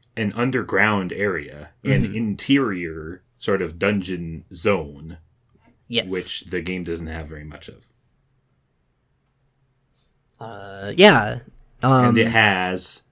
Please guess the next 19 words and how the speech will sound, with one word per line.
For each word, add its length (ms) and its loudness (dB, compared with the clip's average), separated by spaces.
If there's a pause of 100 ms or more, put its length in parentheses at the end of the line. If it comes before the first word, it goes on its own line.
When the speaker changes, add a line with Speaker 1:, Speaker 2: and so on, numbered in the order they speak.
(960)
Speaker 1:
it, 240 -6
the, 220 -4
it's 220 -2
basically 460 4
just, 220 -4
like, 180 0
a 60 -2
big 400 -2
playground 580 -4
with 140 -8
lots 240 -4
of 180 -8
wind 440 -6
to 380 -8
float 340 -6
you 160 -8
up 120 -10
and 160 -8
down, 580 -8